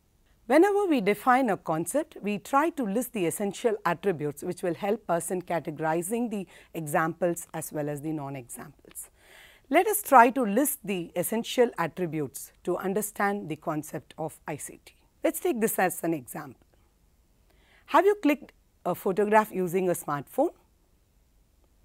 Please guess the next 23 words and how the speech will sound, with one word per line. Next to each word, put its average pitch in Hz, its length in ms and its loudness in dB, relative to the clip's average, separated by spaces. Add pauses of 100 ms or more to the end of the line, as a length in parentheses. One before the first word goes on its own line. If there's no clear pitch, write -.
(380)
What 370 180 4
do 415 120 8
you 269 100 6
really 220 400 4
do 196 160 -2
when 185 240 0
you 165 80 0
click 180 260 -4
a 180 60 -2
photograph? - 680 -16 (1600)
Whenever 349 440 4
we 285 120 2
click 226 240 -2
a 240 80 4
photograph, 170 840 -4
we 202 300 -4
actually 240 720 -2
create 190 580 -2
digital 170 440 -2
information 165 840 -4 (360)
of 269 140 6
the 349 100 8
person 269 560 6